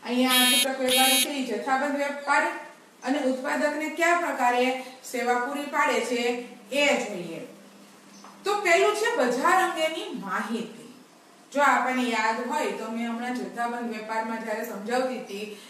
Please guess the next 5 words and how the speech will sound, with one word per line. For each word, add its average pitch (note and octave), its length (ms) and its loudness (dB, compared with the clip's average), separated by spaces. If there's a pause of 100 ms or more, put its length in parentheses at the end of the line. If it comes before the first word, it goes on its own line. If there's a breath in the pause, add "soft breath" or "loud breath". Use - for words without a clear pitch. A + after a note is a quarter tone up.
(260 loud breath)
ત્યારે A3+ 280 0
જથ્થાબંધ A#3 580 -4
વેપારીની G3+ 600 -6
ઉત્પાદકને C4 680 -4
જે F#3+ 260 -4